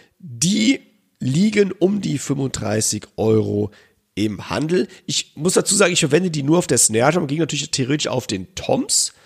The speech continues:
aber auf den Toms ist mir das dann wieder zu viel Dämpfung meistens, sondern auch, ähm,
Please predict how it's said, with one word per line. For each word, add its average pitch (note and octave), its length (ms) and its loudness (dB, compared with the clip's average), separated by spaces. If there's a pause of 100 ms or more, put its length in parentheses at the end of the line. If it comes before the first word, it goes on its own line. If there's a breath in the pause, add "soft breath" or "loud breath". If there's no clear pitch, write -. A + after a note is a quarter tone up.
(380 soft breath)
aber C3 160 2
auf C#3 80 -6
den C#3 100 -4
Toms D3 260 0
ist E3 120 -4
mir D3+ 80 2
das C3+ 100 0
dann C3 140 -2
wieder B2 180 0
zu - 180 -2
viel F#3 360 -2
Dämpfung D#3+ 420 -2
meistens, C#3 540 0
sondern A#2+ 180 -2
auch, A2+ 320 -6
ähm, A2 680 -2